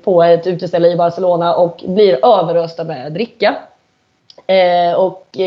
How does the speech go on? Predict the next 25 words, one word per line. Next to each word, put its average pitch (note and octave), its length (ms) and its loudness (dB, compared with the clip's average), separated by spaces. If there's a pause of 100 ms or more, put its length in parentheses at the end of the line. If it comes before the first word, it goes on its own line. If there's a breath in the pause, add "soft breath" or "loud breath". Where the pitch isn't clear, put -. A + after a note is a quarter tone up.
kvällen C4 400 0
är A3+ 280 2
helt G3 300 0
fantastisk F3+ 600 -6
och F3+ 240 2
de F3+ 140 0
är F#3+ 40 -2
helt A3+ 200 2
imponerade G3 400 0
att E3+ 60 -8
vi F#3+ 40 -2
är E3+ 60 -4
så - 80 -6
unga E3+ 300 -2
och E3+ 120 2
är E3 100 0
fotbollsagenter. D#3+ 760 -4 (460 soft breath)
Och - 120 -2
vi F3+ 80 2
ska F3+ 140 -2
köpa F3+ 300 0
fotbollsspelare D#3+ 800 0
och D#3 340 0
allt D#3 160 -4
möjligt. C#3+ 340 -6